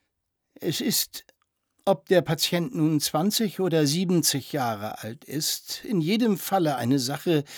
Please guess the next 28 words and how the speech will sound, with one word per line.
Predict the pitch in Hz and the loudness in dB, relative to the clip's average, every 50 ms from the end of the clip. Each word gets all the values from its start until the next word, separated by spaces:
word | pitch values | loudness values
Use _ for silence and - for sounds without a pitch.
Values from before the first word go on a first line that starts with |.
| - - - - | -16 -16 -14 -6
die | - 156 | -2 0
man | 143 143 143 139 143 - | 2 2 2 0 -2 -2
ernst | - 208 202 196 160 - - - | 0 2 2 4 2 2 0 0
nehmen | 131 127 110 107 101 98 | 0 0 2 0 0 -2
muss. | 90 90 90 82 - - - - - - - _ _ _ _ _ _ _ _ _ _ _ _ _ _ _ _ _ - - | -2 -4 -6 -6 -6 -6 -6 -6 -6 -10 -14 _ _ _ _ _ _ _ _ _ _ _ _ _ _ _ _ _ -20 -10
Und | - 185 165 151 - - | -4 -4 -4 -2 -2 0
wenn | 180 196 190 | 0 0 0
Sie | 165 160 175 180 | 0 -2 -2 0
mich | 175 170 151 - - | 0 -2 -2 -4 -2
daher | - 185 165 156 147 139 139 139 139 131 117 | 0 2 2 2 2 2 0 0 0 -2 0
heute | 123 170 185 - - 185 165 | 0 0 0 0 0 0 0
noch | 175 202 190 - | 0 -2 -2 -4
einmal | - - 156 147 147 139 127 127 | -6 0 2 2 4 4 2 -2
fragten, | 120 - - 143 160 185 196 - _ - 185 175 139 - - - - - - | -4 -6 -6 -4 -4 -4 -4 -6 _ -4 0 0 0 0 -2 -10 -16 -4 0
ob | 190 - - | 0 0 0
Sie | - 185 | -2 -2
Ihrem | 165 151 147 139 156 147 | 0 0 2 4 4 4
Herrn | 127 139 151 127 | 6 4 4 4
Bruder | 123 139 160 147 143 135 | 2 2 2 2 2 0
Christian | 123 - - 214 214 - - - 190 156 139 139 | 0 -2 -4 -2 -2 -2 -4 -4 -4 -2 -2 -2
schreiben, | 139 - - - - 147 156 156 165 151 156 156 151 139 123 - - - - - - - _ | -2 -4 -8 -8 -6 -2 -2 0 0 0 2 4 4 4 2 0 -8 -18 -20 -20 -20 -12 _
ihm | - 151 147 139 | 0 0 0 0
vielleicht | - - 156 143 127 131 127 - - - - - | 0 0 0 0 2 0 -2 -4 -8 -14 -14 -8
ein | - 127 120 120 107 | -4 -2 -2 -2 -4
kleines | - - 143 127 120 127 117 - - | -4 -4 -2 0 2 0 0 -2 -4
Telegramm | - - 143 131 113 110 - - 101 113 127 165 175 | -4 -2 -2 -2 -2 -2 -4 -4 -2 2 2 2 2
schicken | 165 - - - 180 - _ - 185 175 160 | 0 -2 -4 -4 -6 -8 _ -6 -4 -4 -2
sollten, | 151 147 156 175 185 175 - - 233 220 202 180 165 - | -2 -2 -2 -2 -2 -4 -4 -4 -4 -2 -2 -4 -6 -8